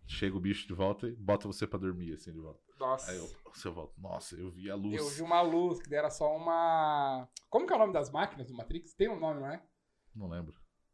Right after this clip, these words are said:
Speaker 2: Sentinelas,
Speaker 1: Ah,
Speaker 2: né?
Speaker 1: os sentinelas? Ah,
Speaker 2: Os
Speaker 1: sim,
Speaker 2: sentinelas.
Speaker 1: aham.
Speaker 2: Tipo, os sentinelas vieram te, ou
Speaker 1: Tá,
Speaker 2: um,
Speaker 1: os
Speaker 2: ou um
Speaker 1: sentinelas.
Speaker 2: agente Smith ali, mano.
Speaker 1: É, e daí você fala que você viu, viu um, um anjo.
Speaker 2: Um anjo.
Speaker 1: <laughs> Era só o,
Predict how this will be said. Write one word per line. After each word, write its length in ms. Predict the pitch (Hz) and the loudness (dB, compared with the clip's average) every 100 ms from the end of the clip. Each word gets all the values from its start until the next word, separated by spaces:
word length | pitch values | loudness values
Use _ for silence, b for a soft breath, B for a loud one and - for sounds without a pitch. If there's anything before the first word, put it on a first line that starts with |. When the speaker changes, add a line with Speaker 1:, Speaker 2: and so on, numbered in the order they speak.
| _ _ _ _ _ _ | _ _ _ _ _ _
Speaker 2:
Sentinelas, 600 | - 165 - 139 190 160 | 0 0 2 2 4 6
Speaker 1:
Ah, 80 | 127 | 6
Speaker 2:
né? 40 | 110 | 6
Speaker 1:
os 60 | |
sentinelas? 680 | 117 101 113 104 120 90 - | 4 -2 0 4 4 2 -2
Ah, 120 | 95 92 | -2 -2
Speaker 2:
Os 60 | |
Speaker 1:
sim, 100 | 113 | 0
Speaker 2:
sentinelas. 340 | 104 85 - 160 | -2 -2 -2 -2
Speaker 1:
aham. 80 | 202 | -4
Speaker 2:
Tipo, 140 | - | -2
os 60 | 180 | -2
sentinelas 520 | 202 196 185 160 151 | -2 -6 -2 0 0
vieram 240 | 147 139 | -2 -2
te, 340 | 131 131 120 120 - _ _ _ _ _ _ _ - | -4 -6 -8 -12 -20 _ _ _ _ _ _ _ 2
ou 200 | 143 165 | 2 4
Speaker 1:
Tá, 140 | 185 | 4
Speaker 2:
um, 120 | 180 | 4
Speaker 1:
os 60 | 180 | 8
Speaker 2:
ou 100 | 175 | 10
um 20 | 208 | 10
Speaker 1:
sentinelas. 220 | 254 247 | 10 4
Speaker 2:
agente 260 | 254 285 | 2 -2
Smith 340 | 277 269 330 269 | -4 -4 -2 -4
ali, 160 | 208 | -6
mano. 240 | 208 135 123 _ _ _ _ - | -6 -8 -12 _ _ _ _ -12
Speaker 1:
É, 300 | 78 85 95 _ _ _ | -10 -10 -16 _ _ _
e 40 | 80 | -14
daí 100 | 78 | -14
você 180 | - - | -14 -10
fala 220 | 80 80 | -8 -8
que 80 | - | -10
você 120 | 82 | -14
viu, 360 | 80 85 76 78 _ _ _ _ _ | -10 -10 -10 -14 _ _ _ _ _
viu 200 | 90 85 | -8 -4
um, 440 | 92 92 82 80 73 76 | -4 -4 -6 -10 -12 -4
um 80 | 95 | -2
anjo. 420 | 98 110 98 76 - b b b | 0 -2 -2 -6 -10 b b b
Speaker 2:
Um 40 | - | -20
anjo. 160 | - - | -16 -6
Speaker 1:
<laughs> 420 | - - - - | -2 0 -2 -2
Era 220 | 107 107 | 2 4
só 320 | 110 - 113 | 2 0 0
o, 320 | 131 120 104 | 2 -2 -4